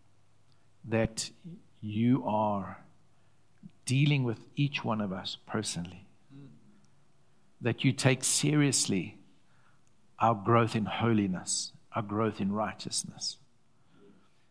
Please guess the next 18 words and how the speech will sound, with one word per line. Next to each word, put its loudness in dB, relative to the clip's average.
And -6
Father, 8
we 6
want 0
to -10
just, -6
as -4
a -8
church, -4
welcome 2
you 2
again 2
this -2
morning 0
and -4
say, 0
"Lord, -2
come -2